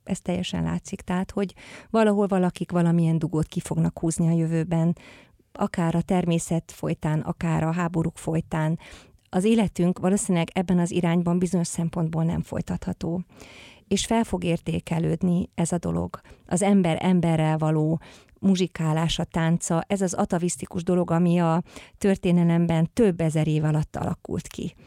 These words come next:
A társas ének, a társas tánc, minden, amit ember emberrel tehet, ami, ami örömet ad, amiben, eh, nem szeretem az önkifejezés szót, de amiben megénekelhetem az örömömet és a fájdalmamat, és vigaszt kaphatok.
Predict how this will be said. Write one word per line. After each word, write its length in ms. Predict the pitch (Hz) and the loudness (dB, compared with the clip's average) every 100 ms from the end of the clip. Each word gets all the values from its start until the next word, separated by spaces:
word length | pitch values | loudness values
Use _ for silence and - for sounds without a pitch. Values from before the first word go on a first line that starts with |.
| - - - - - | -20 -20 -20 -18 -4
A 160 | 170 | -2
társas 440 | 170 170 160 170 - | -2 -2 -2 -4 -2
ének, 260 | 165 165 | 0 0
a 60 | 170 | -2
társas 440 | - 165 - 170 | -2 -2 -2 -4
tánc, 280 | - 170 175 | -2 -2 0
minden, 300 | 220 240 226 | 4 4 4
amit 220 | 196 185 | 4 0
ember 320 | - 214 190 180 | 0 0 2 0
emberrel 440 | 190 180 170 175 | 0 0 0 -2
tehet, 380 | - 180 175 180 | -2 -2 -2 0
ami, 240 | 180 180 - - - | 2 2 0 -8 -18
ami 260 | - 196 - | 0 0 2
örömet 400 | 214 190 165 - | 2 2 2 0
ad, 140 | 165 | -2
amiben, 560 | 165 170 165 165 165 175 - - _ | 0 0 0 0 0 0 -6 -20 _
eh, 380 | - 113 - 143 - 143 214 | -6 -2 0 -2 -2 0 2
nem 160 | - 240 | 2 2
szeretem 280 | 226 202 180 | 2 2 2
az 100 | 175 | 2
önkifejezés 640 | 202 175 165 160 165 175 | 2 0 0 0 2 0
szót, 280 | - 185 180 | 0 -2 0
de 180 | 185 180 | 0 2
amiben 360 | 190 196 196 202 | 2 2 2 2
megénekelhetem 840 | 226 208 185 170 175 170 - 175 | 2 2 0 0 -2 -2 0 0
az 100 | 175 | 0
örömömet 420 | 180 175 170 165 - | 2 2 2 0 -2
és 140 | - | -4
a 60 | 175 | -4
fájdalmamat, 880 | 180 170 170 170 170 170 180 - - - - - | -4 -2 0 2 2 2 0 -2 -12 -20 -20 -8
és 180 | - 180 | -2 0
vigaszt 380 | 208 185 170 - | 0 2 0 -2
kaphatok. 600 | 170 - 165 - 170 | -6 -2 -4 -2 -4